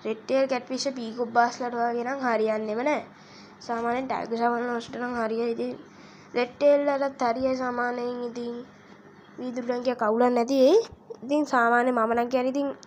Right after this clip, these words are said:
රෙකමන්ඩ් කරන්නේ මේ සිමෙන්ති ටැංක් එකක් තමයි සාමාන්‍යයෙන්. ඒ කියන්නේ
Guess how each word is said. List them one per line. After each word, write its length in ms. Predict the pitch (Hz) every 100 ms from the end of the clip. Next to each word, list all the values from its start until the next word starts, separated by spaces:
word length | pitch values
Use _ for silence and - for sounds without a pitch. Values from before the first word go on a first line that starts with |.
| - -
රෙකමන්ඩ් 400 | 240 247 247 254
කරන්නේ 460 | 262 262 277 330 320 - - - - - - -
මේ 640 | 247 233 226 220 220 220 226
සිමෙන්ති 400 | - 233 240 247
ටැංක් 260 | 247 254
එකක් 160 | 269 262
තමයි 260 | 254 254
සාමාන්‍යයෙන්. 500 | 233 226 226 233 233 233 - - - - - - - -
ඒ 100 | 240
කියන්නේ 380 | 233 233 226